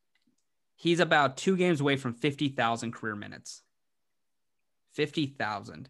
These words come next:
You add that with the playoffs, though. Where is playoffs, playoffs, playoffs?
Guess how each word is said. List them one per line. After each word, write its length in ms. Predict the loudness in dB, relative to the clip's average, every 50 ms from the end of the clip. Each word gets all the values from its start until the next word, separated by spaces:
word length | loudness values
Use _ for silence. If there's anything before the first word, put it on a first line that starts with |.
| _ _ _ _ _ _ _
You 160 | -2 0 2
add 240 | 2 4 2 2 4
that 340 | 4 4 4 2 0 -2 -8 _ _ _ _ _ _ _ _ _ _ _
with 320 | -4 0 0 0 0 -4 -10
the 520 | -8 -2 2 4 6 6 6 4 2 0 -6 _ -16
playoffs, 640 | -4 0 2 2 2 4 2 2 0 -2 -4 -8 -10
though. 380 | -8 -8 -6 -6 -6 -8 -8 -10 -12 _ _ _ _ -20 -20 _ _ _ _
Where 180 | -16 -14 -12 -12
is 140 | -12 -12 -14
playoffs, 420 | -12 -12 -10 -10 -10 -12 -12 -14
playoffs, 340 | -14 -14 -12 -12 -14 -14 -16
playoffs? 540 | -16 -16 -14 -14 -14 -16 -16 -18 -20 -20